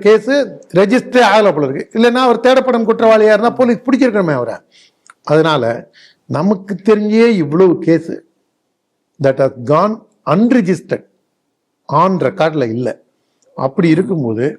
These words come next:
தமிழகத்தில் இது வந்து அதுல அண்ணாமலையோட ஸ்டேட்மெண்ட் தான் ரொம்ப முக்கியம். அவருடைய Twitter பதிவுல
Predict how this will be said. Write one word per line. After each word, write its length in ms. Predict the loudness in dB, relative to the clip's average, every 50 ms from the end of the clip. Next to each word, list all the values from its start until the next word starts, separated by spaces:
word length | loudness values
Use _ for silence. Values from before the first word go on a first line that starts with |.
| _ -16 -14 -12 -12 -12 -14 -16 -20 _ _ _ _ _ _ -6
தமிழகத்தில் 760 | -4 -2 0 2 2 2 2 0 -2 -4 -4 -2 -2 -2 -2 -4 -8 -12 -20 _ _ _ _ _
இது 140 | -2 0 0 0
வந்து 180 | 0 0 2 2
அதுல 280 | 2 2 2 0 0 0 -2 -2
அண்ணாமலையோட 600 | -4 -4 -4 -2 -2 0 0 0 0 0 0 -2 -4 -2
ஸ்டேட்மெண்ட் 440 | -2 -2 -2 -2 -4 -4 -2 -2
தான் 120 | -2 -2 -2
ரொம்ப 140 | -2 -2 -2
முக்கியம். 400 | -2 -2 -4 -2 -2 -2 -2 -2 -6 -10 -8
அவருடைய 300 | -6 -4 -2 -2 -4 -4
Twitter 260 | -4 -4 -4 -2 -4 -4 -6
பதிவுல 300 | -6 -6 -6 -8 -8